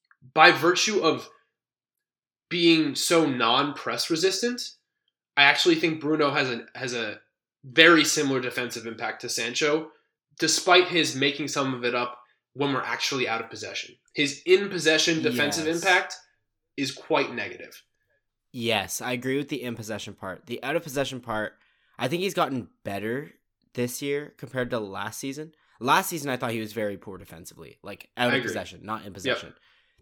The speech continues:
Speaker 2: This season, I think he's been better. I don't know. I, it's, there's also, it's worth noting that Bruno probably, I think it's fair to bet on Bruno being involved in more goals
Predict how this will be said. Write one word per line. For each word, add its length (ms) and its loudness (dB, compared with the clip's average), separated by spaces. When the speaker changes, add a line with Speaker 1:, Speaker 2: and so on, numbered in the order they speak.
Speaker 2:
This 200 2
season, 300 0
I 80 2
think 220 -2
he's 240 -6
been 380 -6
better. 320 -10
I 140 2
don't 200 2
know. 420 -2
I, 80 -14
it's, 220 0
there's 240 2
also, 560 6
it's 160 -4
worth 220 0
noting 320 0
that 120 -4
Bruno 280 0
probably, 840 -2
I 80 -4
think 200 -6
it's 180 -10
fair 360 0
to 160 -10
bet 540 -10
on 240 -10
Bruno 640 -10
being 200 -4
involved 480 -6
in 120 -8
more 340 -12
goals 540 -12